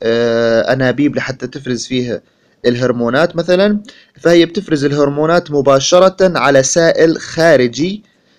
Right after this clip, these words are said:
تمام، ومنها بيروح إلى الدم. بالنسبة للهرمونات هي عبارة عن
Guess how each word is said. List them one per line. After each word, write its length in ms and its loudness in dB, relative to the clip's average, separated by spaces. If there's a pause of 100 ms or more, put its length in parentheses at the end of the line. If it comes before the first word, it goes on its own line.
(120)
تمام، 420 0
ومنها 500 0
بيروح 420 2
إلى 360 4
الدم. 300 -8 (2000)
بالنسبة 300 2
للهرمونات 560 4
هي 160 2
عبارة 360 4
عن 440 -2